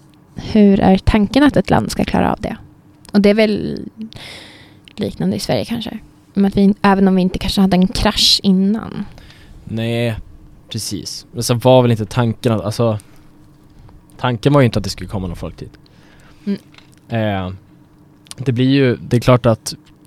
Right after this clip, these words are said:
Speaker 2: de länderna drabbas hårdast eftersom att de ligger närmast Syrien
Speaker 1: Ja.
Speaker 2: och Turkiet. Och då har det som bara fortsatt. Men det är klart att, eh, nej, det har ju inte gjort, eh, eller gjort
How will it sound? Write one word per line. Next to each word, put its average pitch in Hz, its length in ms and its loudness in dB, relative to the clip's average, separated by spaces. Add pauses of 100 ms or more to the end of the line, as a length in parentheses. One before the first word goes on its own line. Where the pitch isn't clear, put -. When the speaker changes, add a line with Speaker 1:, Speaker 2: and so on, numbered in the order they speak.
(180)
Speaker 2:
de 120 220 0
länderna 117 440 0
drabbas 104 680 -6 (100)
hårdast 117 560 -2
eftersom 107 480 -8
att 95 120 -8
de 101 160 -4
ligger 95 520 -4 (640)
närmast 98 720 -8
Syrien 101 460 -4 (160)
Speaker 1:
Ja. 107 240 -6
Speaker 2:
och 101 120 -10
Turkiet. - 640 -10 (480)
Och 107 60 -14
då 117 60 -2
har 113 80 0
det 113 60 0
som 110 140 -6
bara 98 80 -6
fortsatt. - 580 -8 (420)
Men 113 180 -2
det 113 60 2
är 113 40 2
klart 104 300 -2
att, - 280 -8
eh, 90 120 -6 (1600)
nej, 131 260 0 (100)
det 131 100 -2
har 131 80 2
ju 135 60 0
inte 131 160 -4
gjort, - 300 -2
eh, 123 80 0
eller 117 380 0 (360)
gjort - 320 -4